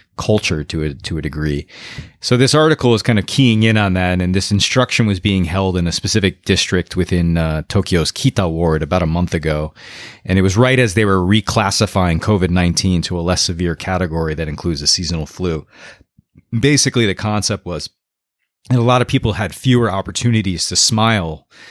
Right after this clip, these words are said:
uh, and since we're going back to this new norm of not wearing a mask, more and more people had kind of developed a complex about it, or not,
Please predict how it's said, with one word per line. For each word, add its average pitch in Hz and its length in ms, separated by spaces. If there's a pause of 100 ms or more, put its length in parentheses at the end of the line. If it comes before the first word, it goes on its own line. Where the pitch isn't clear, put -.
(160)
uh, 85 220
and 90 220 (400)
since 113 260
we're - 60
going 101 340
back 98 260
to 110 120
this 87 220
new 98 260
norm 95 580 (360)
of 87 300
not 95 400
wearing 90 320
a 85 40
mask, 82 380
more 101 140
and 95 80
more 90 100
people 92 340
had 85 140
kind 95 220
of 82 80
developed 87 400
a 78 40
complex 95 640
about 78 300
it, 76 180
or 82 80
not, 85 280